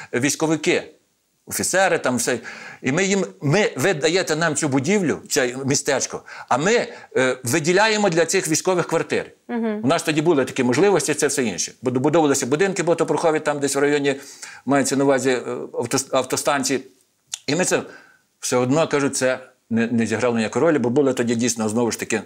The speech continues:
Speaker 1: накладені кимось на то все, як кажуть, такі волосаті руки для того, щоб це прихопити у приватні, у, у, у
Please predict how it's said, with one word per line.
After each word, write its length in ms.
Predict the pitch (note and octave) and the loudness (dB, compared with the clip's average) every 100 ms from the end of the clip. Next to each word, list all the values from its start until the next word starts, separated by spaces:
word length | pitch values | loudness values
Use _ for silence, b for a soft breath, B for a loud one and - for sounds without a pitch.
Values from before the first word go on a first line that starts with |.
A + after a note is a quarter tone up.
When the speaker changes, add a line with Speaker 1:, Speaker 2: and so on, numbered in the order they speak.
| - | -6
Speaker 1:
накладені 460 | A2+ A#2 B2 G#2+ G#2+ | -4 0 0 0 -2
кимось 340 | A#2 G#2+ F#2+ | -2 -2 -4
на 80 | G2+ | -6
то 120 | - | -6
все, 240 | G2 - F#2+ B B B B - | -4 -2 -4 B B B B -18
як 120 | - | -6
кажуть, 480 | G#2+ G2+ - - - | -4 -4 -6 -8 -6
такі 280 | F#2 G#2+ F#2 - B B B - | -6 -4 -6 -8 B B B -6
волосаті 440 | A#2 A2 B2 A#2+ | -4 0 0 2
руки 300 | C#3+ F#3 D3+ - - | 0 2 -2 -4 -6
для 140 | A2+ | -4
того, 200 | A2+ D#3 | 0 0
щоб 220 | - A2+ | 0 -2
це 140 | A2+ B2+ | -2 -2
прихопити 480 | A2+ G#2+ G#2+ C3+ | -2 -4 -4 -4
у 180 | C#3 - | -4 -4
приватні, 480 | A2+ G2+ G#2 G#2 G2+ - _ _ | -6 -4 -4 -4 -10 -16 _ _
у, 60 | G2+ | -16
у, 200 | - A2 | -2 -2
у 300 | G#2 G#2 | -2 -4